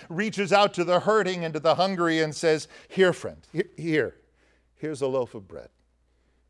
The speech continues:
Here's a cup of cold water in the name of Jesus." My friends, I promise you, I promise you that in the coming weeks and months, our willingness to accept diversity and difference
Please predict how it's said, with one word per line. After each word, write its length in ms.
Here's 240
a 20
cup 320
of 140
cold 340
water 400
in 140
the 80
name 180
of 120
Jesus." 680
My 120
friends, 260
I 100
promise 540
you, 300
I 80
promise 500
you 140
that 160
in 100
the 80
coming 480
weeks 460
and 180
months, 280
our 280
willingness 800
to 180
accept 520
diversity 840
and 280
difference 560